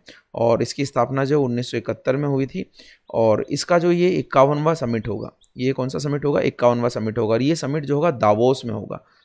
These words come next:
दावोस, दावोस कहाँ पर है? स्विट्जरलैंड में है दावोस। और इस समिट को चूँकि बहुत इंपॉर्टेंट माना जा रहा है, क्योंकि इकोनॉमिक रूप से जो है, अभी रिसेशन आ रहा है, उसमें हो सकता है कि, अ, समाज सेवी, पत्रकार, नेता, ये सारे लोग जो जुड़ेंगे, स्टूडेंट्स वगैरह जुड़ेंगे, तो शायद कुछ अच्छी चीज़ें निकल कर आए।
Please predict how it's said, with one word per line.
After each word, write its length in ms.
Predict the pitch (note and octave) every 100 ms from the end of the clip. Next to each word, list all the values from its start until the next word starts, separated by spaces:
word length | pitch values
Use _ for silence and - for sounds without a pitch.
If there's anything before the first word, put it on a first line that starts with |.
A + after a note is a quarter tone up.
| _
दावोस, 520 | G#2+ A2+ A2+ G2+ - -
दावोस 300 | A2 A#2+ D3+
कहाँ 180 | D3 C#3+
पर 120 | D3+
है? 80 | F#3
स्विट्जरलैंड 600 | - C#3 B2 C3 B2 A2+
में 100 | A2
है 80 | A2+
दावोस। 380 | G#2 G2+ G#2 - - - -
और 100 | F3
इस 140 | F3
समिट 240 | D3+ D3+
को 120 | D#3 E3
चूँकि 200 | D#3+ E3
बहुत 240 | B2+ D3
इंपॉर्टेंट 360 | D3 D3 C#3+ D3+
माना 220 | C3+ C3+
जा 120 | C3+
रहा 100 | C3+
है, 60 | C#3
क्योंकि 220 | D3 D3
इकोनॉमिक 420 | - B2+ C3+ C#3
रूप 160 | C#3 C3+
से 140 | C#3+
जो 100 | C3+
है, 60 | C3+
अभी 160 | C3
रिसेशन 400 | B2 A#2+ A#2 C#3
आ 100 | B2
रहा 120 | A#2
है, 60 | B2+
उसमें 180 | A#2+ C#3+
हो 120 | C3+
सकता 240 | C3+ -
है 80 | C3
कि, 180 | C3 C3+ - - - _
अ, 140 | - B2+
समाज 340 | C3 B2 C3
सेवी, 280 | - B2 C3
पत्रकार, 680 | B2+ B2 D#3 C3 B2+ B2+ A#2
नेता, 540 | A#2+ A#2+ A#2+ C3+ B2 -
ये 120 | C3
सारे 260 | B2 A#2+
लोग 240 | B2 B2+ B2
जो 80 | A#2+
जुड़ेंगे, 400 | A#2 C3 C#3 A2+
स्टूडेंट्स 400 | - B2 B2 A#2
वगैरह 200 | A#2 A#2
जुड़ेंगे, 360 | A2+ B2 A2
तो 80 | A2
शायद 260 | - B2+ B2+
कुछ 160 | C3
अच्छी 220 | A#2 -
चीज़ें 200 | B2 A#2
निकल 240 | B2 A2 A2
कर 160 | A2+
आए। 140 | G#2